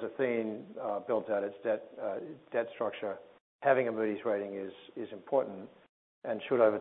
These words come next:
time, uh, help with the spreads on, on its debt. Um, and also over time, the higher rated you are, the, the greater access you have to different distribution channels to distribute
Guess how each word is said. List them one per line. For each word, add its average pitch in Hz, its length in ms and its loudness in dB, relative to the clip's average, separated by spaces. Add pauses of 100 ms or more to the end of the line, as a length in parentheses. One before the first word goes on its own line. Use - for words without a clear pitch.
time, 104 300 0 (180)
uh, 101 240 0
help 113 240 0
with 104 100 -8 (120)
the - 120 -12
spreads 107 320 0
on, 95 240 -6 (160)
on 101 140 -6
its 95 140 -12 (100)
debt. 104 300 0 (680)
Um, 113 520 2 (240)
and 147 100 6
also 151 640 10 (120)
over 147 180 10
time, 127 560 4
the 131 80 4
higher 127 340 10
rated 113 280 6
you 110 140 2
are, 110 220 8
the, 104 320 0 (140)
the 113 80 -4
greater 107 340 2
access 104 320 -2
you 107 140 -6
have 101 200 2
to - 220 -10
different 107 200 -12
distribution 104 500 -10 (100)
channels 101 300 -2 (720)
to 131 100 -2
distribute 110 480 -2